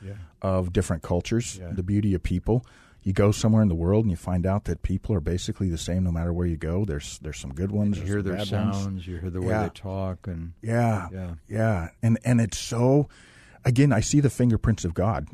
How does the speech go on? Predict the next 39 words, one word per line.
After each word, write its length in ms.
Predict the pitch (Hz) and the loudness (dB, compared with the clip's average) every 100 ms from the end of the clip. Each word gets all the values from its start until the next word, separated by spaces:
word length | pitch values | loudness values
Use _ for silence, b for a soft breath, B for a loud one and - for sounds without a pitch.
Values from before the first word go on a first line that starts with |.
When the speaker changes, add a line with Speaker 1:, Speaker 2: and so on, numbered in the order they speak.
| - | -2
Speaker 2:
You 100 | - | 2
know, 40 | 143 | 4
I 60 | |
see 160 | 165 170 | 4 2
evil 400 | 117 175 110 85 | 6 6 6 2
everywhere 340 | 85 85 85 | 2 2 0
I 60 | 82 | 0
go 160 | 82 85 | 0 0
too, 280 | - 151 92 | 2 4 4
but 140 | 90 | 2
I 60 | 117 | 0
also 200 | 151 127 | 0 0
see 160 | - | 0
the 100 | 107 | -2
fingerprints 500 | 92 117 107 - 110 87 | 0 0 0 0 -2 -2
of 80 | |
God 340 | 82 107 78 76 - | 0 0 0 -4 0
anywhere 380 | 131 139 123 101 | 2 4 4 2
I 60 | |
go, 340 | 92 98 65 - b - | 2 0 -2 -8 b 0
any 160 | 131 | 2
culture 400 | 127 - 117 - | 2 2 0 2
that 120 | 92 87 | -2 0
I've 120 | 85 | 0
ever 180 | 85 80 | -2 -4
been 220 | 80 82 | -4 -4
to. 220 | - - - b b b b b b b b - | -6 -10 -12 b b b b b b b b -8
Uh, 200 | 80 67 | -6 -6
so 260 | - 113 92 | 0 2 2
yeah, 220 | 101 92 | 2 2
I've 280 | 87 98 85 - 120 | 2 0 -2 -6 2
been 140 | 147 | 6
all 160 | 127 117 | 8 6
over 160 | 113 | 6
and 80 | 104 | 4
love 160 | 92 76 | 2 -2
it. 120 | 69 _ - - - | -8 _ -20 -20 -20
Speaker 1:
That's 240 | 123 143 - | -14 -10 -6
awesome. 400 | 208 285 220 | -6 -2 -2